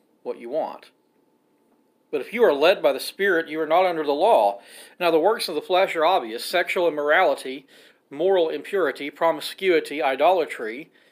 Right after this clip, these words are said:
sorcery, hatred, strife, jealousy, outbursts of anger,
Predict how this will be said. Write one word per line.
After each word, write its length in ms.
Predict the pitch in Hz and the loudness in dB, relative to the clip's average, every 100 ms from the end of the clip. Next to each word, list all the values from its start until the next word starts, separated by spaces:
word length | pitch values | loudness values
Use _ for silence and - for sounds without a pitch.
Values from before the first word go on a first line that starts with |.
| - | -16
sorcery, 560 | - 202 196 143 151 | -6 -4 -4 -6 -6
hatred, 480 | 151 180 175 143 139 | -2 -4 -4 -10 -8
strife, 560 | - - 180 139 - - | -10 0 2 2 -2 -2
jealousy, 480 | 165 156 147 151 147 | 0 0 -2 -4 -2
outbursts 560 | 160 185 160 160 - | 0 0 -4 -6 -10
of 120 | 131 - | -12 -8
anger, 420 | 151 135 127 | -8 -6 -8